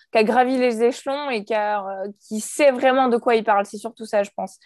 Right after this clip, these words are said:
Et, euh, je sais que, enfin, je pense que Didier Deschamps, quand il parle à ses joueurs, il, il se revoit en tant que joueur à l'époque, en vivant des grosses échéances et, euh, en étant en plus capitaine. Enfin, voilà. Donc, je pense que le dialogue est,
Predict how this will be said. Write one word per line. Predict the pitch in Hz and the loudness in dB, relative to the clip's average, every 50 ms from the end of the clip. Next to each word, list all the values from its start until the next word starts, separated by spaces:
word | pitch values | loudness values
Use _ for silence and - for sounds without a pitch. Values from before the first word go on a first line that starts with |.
| _ - - - - | _ -20 -20 -8 -2
Et, | - 202 208 208 | 2 4 6 6
euh, | 202 196 196 | 6 6 6
je | 208 190 | 4 2
sais | 196 - 254 262 226 | 0 2 2 2 2
que, | 220 202 196 190 190 190 | 2 2 2 4 2 2
enfin, | 185 - 214 - 202 | 0 -2 -6 -8 -8
je | - - | -8 -6
pense | - 247 254 254 - | -4 -4 -4 -4 -4
que | - 220 202 202 | -4 -2 -2 -2
Didier | 190 185 185 190 208 | -2 -4 -6 -4 -2
Deschamps, | 190 202 202 208 254 240 | -2 -2 -2 -4 -6 -6
quand | 233 214 | -6 -6
il | 196 196 | -4 -4
parle | 196 220 220 214 | -2 -2 0 0
à | 202 | -2
ses | 208 - 202 190 | -4 -4 -6 -4
joueurs, | 202 233 247 269 269 - _ _ _ _ _ - | -2 -2 -2 -2 -2 -6 _ _ _ _ _ -14
il, | 196 196 202 208 202 202 208 208 208 220 233 - | -10 -8 -8 -6 -6 -6 -2 0 0 2 0 0
il | - | -2
se | - - - | -6 -4 -2
revoit | 262 226 220 226 247 233 | -2 -2 0 0 -2 -2
en | 233 220 214 | -2 -4 -4
tant | 220 214 214 | -4 -6 -6
que | 208 247 | -4 -4
joueur | 240 240 247 233 | -2 -2 -2 -2
à | 220 202 | -2 -4
l'époque, | 196 196 202 240 247 269 262 - _ _ _ _ _ _ | -4 -6 -6 -6 -6 -6 -8 -8 _ _ _ _ _ _
en | - 185 190 196 202 196 | -8 -4 -2 0 0 0
vivant | 196 202 202 208 220 214 | -2 -4 -6 -6 -4 -4
des | 202 208 196 | -4 -6 -6
grosses | 214 196 220 226 202 208 | -6 -6 -6 -6 -4 -6
échéances | 208 208 202 - 208 214 226 240 247 247 247 - - | -8 -8 -8 -8 -6 -6 -4 -4 -6 -6 -8 -8 -8
et, | 220 208 202 202 | -6 -4 -4 -2
euh, | 190 190 190 185 - _ _ _ - | -2 -4 -4 -6 -8 _ _ _ -4
en | 202 208 | -2 -2
étant | 214 214 220 233 226 | 0 0 2 2 2
en | 226 | 0
plus | 220 - 233 220 | 0 -4 -6 -4
capitaine. | - 233 214 208 226 220 226 262 254 254 262 247 233 | -4 -4 -4 -4 -6 -4 -2 -2 -2 0 -2 -4 -6
Enfin, | 214 - - 208 208 | -8 -8 -8 -6 -4
voilà. | 214 220 233 226 226 _ _ _ _ - | -2 -2 -2 -4 -6 _ _ _ _ -10
Donc, | 202 208 208 | -6 -4 -2
je | 220 233 | -2 0
pense | - 277 285 - | 0 -2 -4 -4
que | - 254 220 214 208 208 208 208 | -4 -2 0 0 2 2 2 0
le | 202 202 202 208 | 0 -2 -4 -6
dialogue | 196 190 226 220 220 240 247 247 220 | -4 -4 -2 -2 -2 -2 -4 -6 -6
est, | 220 208 196 | -8 -8 -8